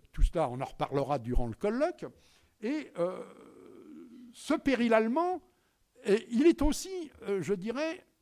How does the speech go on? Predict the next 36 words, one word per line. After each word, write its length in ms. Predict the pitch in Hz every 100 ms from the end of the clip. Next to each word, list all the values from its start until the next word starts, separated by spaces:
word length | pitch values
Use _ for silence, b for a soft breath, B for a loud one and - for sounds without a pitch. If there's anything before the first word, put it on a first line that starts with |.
| -
visible 480 | 127 220 208 302 240
en 100 | 202
Espagne. 400 | 196 - 208 185
Alors 180 | 143 147
l'Espagne 340 | 160 - 214 165
se 120 | 143
déclare 340 | 123 156 170
neutre, 300 | 233 311 -
hein, 120 | 165
je, 140 | 143 90
tout, 340 | - - - - -
tout 80 |
le 60 | 50
monde, 140 | - -
tout 100 | -
ça, 160 | 113 131
tout 140 | -
le 60 | 120
monde 100 | 113
le 120 | 147
sait. 220 | 165 277 330 B B B
Mais 180 | 185 240
ce 140 | -
qui 160 | 269 240
est 100 | 220
intéressant, 460 | 226 220 220 - 311
c'est 160 | -
que 60 | 190 _
beaucoup 360 | 156 254 - 285
d'Allemands 420 | 240 226 277 320
sont 220 | - 220
bloqués 420 | 170 233 240 285
dans 160 | 247 180
la 140 | 175
péninsule 500 | 170 175 165 - 165
ibérique. 400 | 147 143 143 143